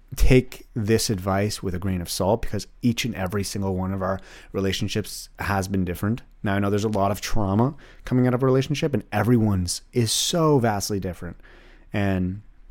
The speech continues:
mine, for, for me, has honestly been pretty minimal, uh, compared to, I feel like, a lot of people out there. And so mine's more emotional than it was physical or memorable or anything like that. And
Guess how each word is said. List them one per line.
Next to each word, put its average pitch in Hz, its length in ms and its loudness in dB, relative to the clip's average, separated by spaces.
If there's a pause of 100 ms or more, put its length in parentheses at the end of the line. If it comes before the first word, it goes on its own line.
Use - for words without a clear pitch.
(500)
mine, 123 360 4
for, 107 360 0
for 107 180 0
me, 110 200 4
has 90 160 0
honestly 101 360 0
been 92 320 -2 (580)
pretty 147 180 6
minimal, 101 420 2 (460)
uh, 92 240 0
compared 101 300 0
to, 95 180 -2
I 92 100 -2
feel 107 180 0
like, 85 140 -2
a 90 40 -2
lot 95 180 2
of 87 80 -4
people 90 240 -2
out 95 160 -2
there. 80 180 -10 (380)
And 95 160 -2
so 90 280 0
mine's 107 280 2
more 98 380 2
emotional 95 880 2
than 90 100 -2
it 87 60 -2
was 82 420 -6
physical 101 440 -4
or 80 360 -6 (300)
memorable 98 580 2
or 87 120 -4
anything 104 260 0
like 87 180 -8
that. 85 240 -12 (420)
And 101 380 0